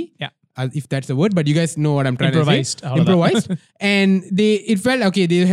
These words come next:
Speaker 2: they were having fun with it. They realized it was working as they
Speaker 1: Yeah.
Speaker 2: maybe saw their daily rushes, and they, and they went and shot. And I'm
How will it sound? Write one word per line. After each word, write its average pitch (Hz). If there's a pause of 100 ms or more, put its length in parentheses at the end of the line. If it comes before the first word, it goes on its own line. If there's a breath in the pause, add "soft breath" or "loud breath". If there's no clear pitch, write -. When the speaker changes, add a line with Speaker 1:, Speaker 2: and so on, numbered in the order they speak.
Speaker 2:
they 185
were 190
having 214
fun 202
with 180
it. 185
They 170
realized 196
it 160
was 151 (120)
working 175 (100)
as 156
they 151
Speaker 1:
Yeah. 151
Speaker 2:
maybe 165
saw 165 (100)
their 135
daily 156
rushes, 185 (280 loud breath)
and 170
they, 170 (220)
and 170
they 156
went 185
and 139
shot. 160 (240 loud breath)
And 185
I'm 185